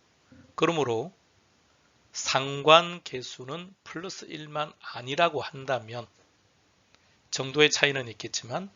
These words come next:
포트폴리오 효과는 있다. 여기서 말하는 포트폴리오 효과라는 게 뭐죠? 비체계적 위험을 감소시키는 것, 이게 포트폴리오죠. 따라서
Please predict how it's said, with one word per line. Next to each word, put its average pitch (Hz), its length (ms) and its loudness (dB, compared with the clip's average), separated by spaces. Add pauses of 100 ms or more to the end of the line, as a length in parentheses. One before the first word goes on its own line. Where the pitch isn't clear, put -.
(320)
포트폴리오 143 600 -4
효과는 113 380 -10
있다. - 280 -16 (440)
여기서 202 240 4
말하는 135 520 0 (480)
포트폴리오 226 680 -4
효과라는 135 560 0
게 107 100 -10
뭐죠? 123 420 -10 (1080)
비체계적 170 1200 2 (340)
위험을 143 580 0 (640)
감소시키는 120 1400 -4
것, 123 160 -8 (260)
이게 165 280 2
포트폴리오죠. 113 760 -10 (1040)
따라서 143 480 0